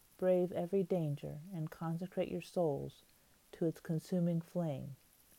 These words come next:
O ye that thirst after him, strip yourselves of every earthly affection,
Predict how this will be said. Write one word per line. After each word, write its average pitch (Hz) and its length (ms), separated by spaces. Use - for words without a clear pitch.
O 165 140
ye 190 220
that 196 200
thirst 180 320
after 175 360
him, 139 400
strip - 400
yourselves 160 600
of 156 160
every 185 380
earthly 175 400
affection, 147 640